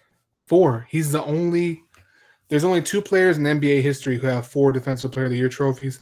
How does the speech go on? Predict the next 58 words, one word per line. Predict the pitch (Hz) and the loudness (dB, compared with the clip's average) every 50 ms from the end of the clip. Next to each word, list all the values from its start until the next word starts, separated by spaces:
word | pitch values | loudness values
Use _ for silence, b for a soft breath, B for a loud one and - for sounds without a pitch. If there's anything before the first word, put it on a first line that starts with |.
| _ - | _ -14
and | 127 123 | -12 -8
he's | 170 170 151 135 | -6 -4 -2 -2
one | 131 131 123 | -2 -2 -2
of | 113 123 | -4 -6
them. | - - _ _ _ _ _ _ _ _ _ _ _ _ _ | -12 -18 _ _ _ _ _ _ _ _ _ _ _ _ _
He | - 165 | -2 0
was | 185 170 143 135 | 0 0 0 -2
the | 135 | -4
first | - - 151 143 139 - - | -2 0 0 0 -2 -2 -4
one | 135 127 | -2 -2
to | 123 117 | -2 -2
do | 123 131 127 120 | 0 0 0 -2
it. | 117 123 _ _ _ _ _ _ _ _ _ - | -4 -8 _ _ _ _ _ _ _ _ _ 0
The | 151 | 2
other | 156 151 156 | 2 4 4
one | 151 147 139 | 2 2 2
is | 135 127 | 2 0
another | 131 131 143 143 135 | 0 0 0 0 0
guy | 127 127 127 123 117 | 0 0 -2 -2 -2
who | 123 123 | -2 -4
we're | 123 117 | -4 -4
probably | 120 - 127 123 123 | -4 -4 -4 -4 -2
gonna | 120 127 120 123 | -2 -2 -2 -2
mention, | 123 120 120 120 - 123 120 117 117 - _ - 135 123 - | -2 -4 -4 -6 -6 -8 -10 -10 -12 -16 _ -18 -18 -8 -2
but, | - 131 123 123 - - B B B B B B B B B B B B B - | 0 0 0 0 -2 -8 B B B B B B B B B B B B B -8
uh, | 127 120 117 113 113 117 131 | -6 -6 -6 -6 -8 -6 -2
Mount | 147 175 214 208 | -2 -2 0 0
Mutombo | 165 139 - 156 165 151 131 113 | -2 -2 0 -2 -2 -2 -2 -4
should | - - 120 120 | -6 -6 -4 -2
be | 135 135 | -2 -2
on | 120 110 | -2 -4
this | 127 120 - - | -8 -10 -8 -6
list. | 127 117 123 - - _ _ _ _ _ _ - | -6 -6 -8 -12 -20 _ _ _ _ _ _ -6
I'm | 143 143 139 | -4 -4 -2
sorry, | - - 139 139 139 127 120 117 - | -2 0 0 2 2 0 -2 -4 -6
like, | 151 127 127 - | -8 -10 -8 -4
I | 127 131 | -2 0
don't | 139 139 135 127 | 0 0 0 -2
understand | 123 123 123 120 - 135 120 117 120 | -2 -4 -4 -6 -6 -6 -6 -6 -4
how | 123 123 127 | -4 -2 -2
he's | 127 120 | -2 -2
not | 127 117 117 123 | -4 -6 -4 -4
on | 127 131 131 | -4 -2 -2
there. | 135 135 139 135 135 b b b b b b b b b _ - | -2 -2 -2 -4 -6 b b b b b b b b b _ -4
If, | 147 139 143 | -4 -4 -2
if | - 139 - - - - | -4 -6 -8 -10 -6 -2
any | 170 165 190 196 | 0 2 4 4
way | 196 185 175 | 6 6 4
you | 175 165 | 4 2
wanna | 160 151 151 135 | 2 -2 -2 -2
take | - 165 147 143 | -4 -4 -4 -2
it, | 139 | -4
you | 131 131 | -2 -2
wanna | 131 135 135 | -2 -2 -2
talk | - 147 147 131 | -2 -2 -2 -2
about | 139 123 127 123 120 117 | -2 -2 -2 -4 -4 -2
best | 127 131 160 160 - - _ | -2 -2 -2 -2 -4 -8 _
players. | - 170 165 170 175 180 185 190 185 - - - | -4 -2 -2 -2 -2 -2 -4 -6 -8 -10 -14 -16